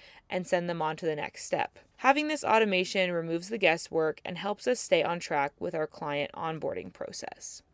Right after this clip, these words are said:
The third thing that Dubsado offers that we really take advantage of at Creatorly is the payment and contracts. So you can create invoice templates with payment plans and keep track of every dollar that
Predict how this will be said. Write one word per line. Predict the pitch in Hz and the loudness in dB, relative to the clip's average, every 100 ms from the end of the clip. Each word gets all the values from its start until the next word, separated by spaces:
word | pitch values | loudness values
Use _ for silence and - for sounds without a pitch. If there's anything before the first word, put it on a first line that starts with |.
| - | -6
The | 208 | 0
third | - 262 285 | 6 6 6
thing | 269 247 | 4 4
that | 226 | 4
Dubsado | 202 185 196 175 175 | 4 4 6 6 8
offers | 160 165 170 170 | 6 6 2 0
that | 165 147 | 0 0
we | 185 | -2
really | 185 175 170 | 4 8 8
take | 185 170 | 4 -4
advantage | 160 160 156 151 160 | 0 2 0 0 2
of | 156 | 2
at | - 160 | 2 -4
Creatorly | - 165 156 151 156 156 - | -4 0 2 4 2 0 2
is | 170 160 151 | 4 4 2
the | 151 165 | -4 -12
payment | - 190 185 185 180 - | -8 -4 -2 0 -2 -4
and | - 160 | -8 -8
contracts. | - 147 147 - 131 90 - - - - - - - | -6 -4 -4 -4 0 0 -2 -6 -10 -12 -20 -18 -4
So | 214 | -2
you | 220 | 0
can | 277 277 | 0 -2
create | - 262 233 | 0 -2 0
invoice | 190 185 185 185 | -2 2 2 0
templates | - 165 156 156 151 - | -2 -6 -2 0 0 0
with | - 160 - | -2 -2 -2
payment | 254 262 220 | 2 2 0
plans | - 165 160 160 | 0 0 0 -2
and | 143 175 | -4 -6
keep | 240 - | -10 -6
track | - 185 | 0 2
of | 185 - | 0 -4
every | - 180 185 208 208 - - _ | 0 0 2 2 2 -2 -10 _
dollar | 185 175 165 160 156 151 - _ 160 | 0 2 2 2 0 -2 -8 _ -4
that | 170 160 156 | 2 4 2